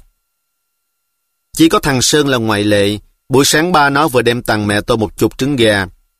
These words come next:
Buổi chiều tôi đã thấy nó đứng ngoài cửa sổ nhìn vô cười toe toét. "Mày đi đâu đây?"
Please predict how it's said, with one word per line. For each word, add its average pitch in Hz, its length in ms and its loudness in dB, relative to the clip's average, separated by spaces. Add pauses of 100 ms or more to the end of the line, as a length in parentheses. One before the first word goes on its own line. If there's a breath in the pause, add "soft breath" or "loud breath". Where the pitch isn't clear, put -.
(100)
Buổi 151 160 4
chiều 139 260 2
tôi 151 140 2
đã 131 160 2
thấy 143 180 0
nó 165 140 2
đứng 160 300 -2
ngoài 120 200 2
cửa 120 180 -2
sổ 113 180 0
nhìn 110 240 0
vô 113 280 0
cười 98 220 0
toe 113 260 0
toét. 143 320 0 (1120)
"Mày 120 260 0
đi 120 100 0
đâu 127 180 4
đây?" 127 220 2